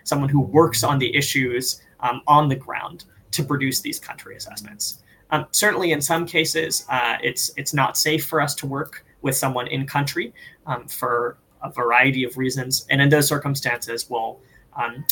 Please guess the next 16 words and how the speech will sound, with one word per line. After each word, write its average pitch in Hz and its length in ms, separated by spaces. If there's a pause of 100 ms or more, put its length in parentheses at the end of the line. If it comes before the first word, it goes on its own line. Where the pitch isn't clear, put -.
you 147 100
know, 117 120
work 139 240
with 135 100
someone 120 320
who, 117 540
uh, 123 40 (140)
is 139 160
living 139 240
in 123 180
exile, 139 760
um, 117 320
or 120 160
a 120 60
member 117 320
of, 113 120